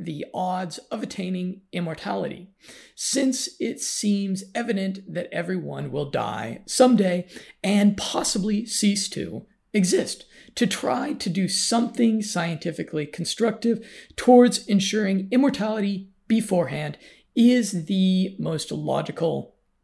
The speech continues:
conclusion." I reviewed this novel by the perennial rock star of transhumanism and once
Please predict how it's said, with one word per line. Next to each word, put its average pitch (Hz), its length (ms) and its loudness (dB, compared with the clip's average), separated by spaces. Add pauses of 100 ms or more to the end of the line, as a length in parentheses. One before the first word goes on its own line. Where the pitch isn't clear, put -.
(480)
conclusion." 214 680 4 (1040)
I 226 600 2 (160)
reviewed 208 480 6
this 175 220 0
novel 151 460 -2
by 147 260 2
the 156 500 -2
perennial 190 800 0
rock 147 340 -4
star - 540 -4
of 135 480 0 (160)
transhumanism 196 960 2 (720)
and 196 460 4
once 214 600 2